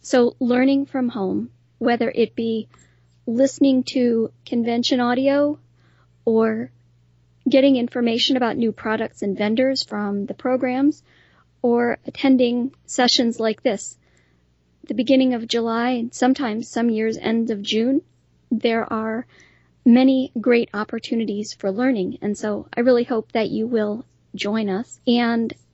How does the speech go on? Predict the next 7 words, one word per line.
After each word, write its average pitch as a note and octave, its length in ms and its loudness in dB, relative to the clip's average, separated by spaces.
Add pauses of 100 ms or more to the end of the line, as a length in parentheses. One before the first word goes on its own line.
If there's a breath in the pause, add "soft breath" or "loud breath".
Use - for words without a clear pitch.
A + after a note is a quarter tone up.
(120)
as B3 320 0
with B3 300 -2 (220)
the A3+ 120 -2
first F4+ 300 -2
class A#3+ 360 -4
Kim G#3+ 280 -2
mentioned, G#3+ 480 -2